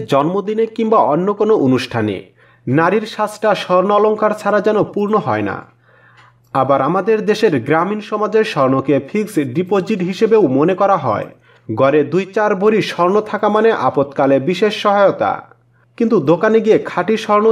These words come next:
চিনতে না পারায় অনেক সময় ঠকতে হচ্ছে অনেককেই। বাইশ ক্যারেটের দাম দিয়ে পাচ্ছেন দশ কিংবা আঠারো ক্যারেট। আসলে সাধারণের পক্ষে খাঁটি স্বর্ণ চেনা কিন্তু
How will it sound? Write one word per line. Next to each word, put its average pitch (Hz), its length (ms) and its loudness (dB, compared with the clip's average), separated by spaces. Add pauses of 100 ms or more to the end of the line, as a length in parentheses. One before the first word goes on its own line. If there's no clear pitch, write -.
চিনতে 226 340 0
না 214 140 2
পারায় 214 360 2
অনেক 127 260 0
সময় 139 320 0
ঠকতে 202 320 -2
হচ্ছে 220 340 0 (100)
অনেককেই। 117 560 -2 (680)
বাইশ 156 420 0
ক্যারেটের 220 480 2
দাম 131 240 0
দিয়ে 143 180 0
পাচ্ছেন 139 480 -2
দশ 175 300 2
কিংবা 214 340 2
আঠারো 185 360 0
ক্যারেট। 110 380 0 (560)
আসলে 202 340 2
সাধারণের 220 540 2
পক্ষে 220 400 0
খাঁটি 143 300 -2
স্বর্ণ 139 300 0
চেনা 135 260 2
কিন্তু 139 260 0